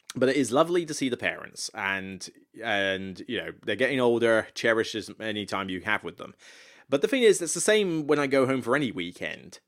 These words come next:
So Christmas doesn't change anything apart from just doubling the size of the roast dinner. <laughs> Because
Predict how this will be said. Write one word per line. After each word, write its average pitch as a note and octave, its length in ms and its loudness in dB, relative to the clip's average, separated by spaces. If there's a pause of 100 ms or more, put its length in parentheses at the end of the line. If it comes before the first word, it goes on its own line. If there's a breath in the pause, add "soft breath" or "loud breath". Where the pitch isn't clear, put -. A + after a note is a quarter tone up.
So D3 120 2
Christmas G#3 340 2
doesn't D#3 300 -4
change C#3+ 340 -2
anything F#2+ 360 -4
apart A2+ 320 2
from A2 120 -8
just A2 180 -6 (200)
doubling A#2 400 0
the G#2+ 60 -4
size G#2 420 0
of G2+ 60 -10
the G2 100 -4
roast G2+ 260 -2
dinner. A2 360 -4 (240 loud breath)
<laughs> - 240 -8
Because D3 400 6